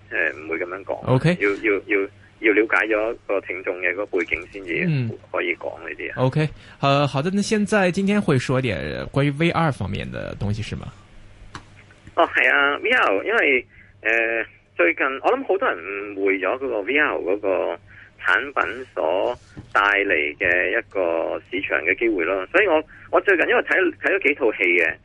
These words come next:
Speaker 2: 嗯。
Speaker 1: 咁睇咗幾套戲呢，其實都有啲係新戲，有啲係舊戲嚟嘅，好，好舊嘅戲都有嘅。
Speaker 2: 嗯。
Speaker 1: 咁，呃，呢啲都係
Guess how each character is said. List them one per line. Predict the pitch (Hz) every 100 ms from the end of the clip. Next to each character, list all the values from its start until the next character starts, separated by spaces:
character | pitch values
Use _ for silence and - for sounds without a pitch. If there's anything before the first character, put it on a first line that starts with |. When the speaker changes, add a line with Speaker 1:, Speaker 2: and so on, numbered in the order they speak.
| -
Speaker 2:
嗯。 | 127
Speaker 1:
咁 | 117
睇 | 226
咗 | 262 220
幾 | 214
套 | 208
戲 | 170 151
呢， | 160 185 127
其 | -
實 | 101 98
都 | 208 202 -
有 | 135 143
啲 | 196
係 | -
新 | 175
戲， | 156
有 | 123
啲 | 135
係 |
舊 | 110 87 92
戲 | 98
嚟 | 90 80 85
嘅， |
好， | 98 135
好 | 110
舊 | - 87 82
嘅 |
戲 | 95
都 | 107
有 | 98
嘅。 | - 80 - -
Speaker 2:
嗯。 | 127 117 90
Speaker 1:
咁， | 127 139 170 170 170 -
呃， | 110 104
呢 | 135 254
啲 | 262
都 | 262
係 | 226 127